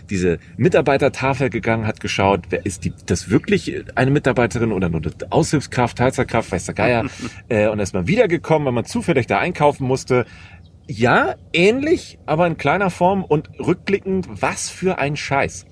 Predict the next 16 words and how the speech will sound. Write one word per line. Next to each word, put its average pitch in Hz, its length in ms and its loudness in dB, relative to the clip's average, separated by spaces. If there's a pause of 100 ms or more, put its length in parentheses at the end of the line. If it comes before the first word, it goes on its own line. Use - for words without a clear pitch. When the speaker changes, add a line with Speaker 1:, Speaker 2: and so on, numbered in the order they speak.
(240)
Speaker 1:
Aber 151 220 4
doch - 260 2
irgendwie 180 320 2
ein 131 80 0
bisschen 127 220 -6
romantisch. 85 560 -4 (400)
Speaker 2:
D-, 440 120 2
ich, - 140 -4
total 226 480 0
romantisch. 131 800 -2 (600)
Aber 175 180 4
stell 202 180 0
dir 202 80 2
vor, 202 160 2
du 170 80 4
hätt-, 147 160 2